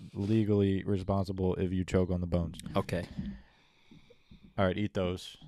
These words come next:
Speaker 1: while we talk about
Speaker 2: Um.
Speaker 1: Dallas is the worst team in the N F C East.
Speaker 2: Um. <laughs> Yikes. Wow.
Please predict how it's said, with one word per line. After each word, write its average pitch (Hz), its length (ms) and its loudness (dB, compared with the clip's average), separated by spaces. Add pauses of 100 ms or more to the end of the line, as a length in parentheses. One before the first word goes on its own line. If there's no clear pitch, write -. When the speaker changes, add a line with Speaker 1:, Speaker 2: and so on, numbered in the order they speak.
(360)
Speaker 1:
while 95 220 2
we 95 100 0
talk 123 300 4
about 90 340 2 (1040)
Speaker 2:
Um. 95 480 8 (440)
Speaker 1:
Dallas 107 400 8
is 92 100 2
the 92 100 4
worst 92 320 4
team 92 220 2
in 87 60 2
the 87 120 2
N 87 120 0
F 82 100 -6
C 87 100 -4
East. 85 380 -4
Speaker 2:
Um. 104 560 8 (2000)
<laughs> - 40 12 (480)
Yikes. 110 1120 12 (1700)
Wow. 98 560 6